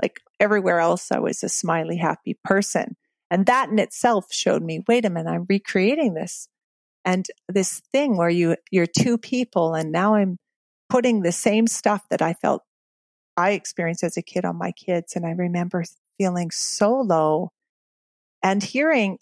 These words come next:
on the news, I understand enough Japanese to understand that, oh my God, the, I'm actually entertaining this as an option. This was my only tool, Srini, is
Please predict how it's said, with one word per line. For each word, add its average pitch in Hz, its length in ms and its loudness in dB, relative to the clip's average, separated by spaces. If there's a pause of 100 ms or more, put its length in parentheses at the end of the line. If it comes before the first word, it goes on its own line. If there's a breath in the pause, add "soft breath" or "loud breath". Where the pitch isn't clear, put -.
(120)
on 202 180 2
the 180 100 0
news, 202 540 2
I 202 120 6
understand 208 480 2
enough 185 280 0
Japanese 190 680 0
to 196 100 2
understand 175 580 -2
that, 170 140 -2 (120)
oh 233 180 4
my 196 200 2
God, 196 360 2 (180)
the, - 180 2 (180)
I'm 196 120 2
actually 208 360 0
entertaining 208 680 0
this - 240 0
as 175 120 -4
an 185 100 0
option. 247 420 2
This 208 180 -2
was 240 100 2
my 247 140 4
only 233 260 4
tool, 190 320 2
Srini, - 500 -4
is - 200 -2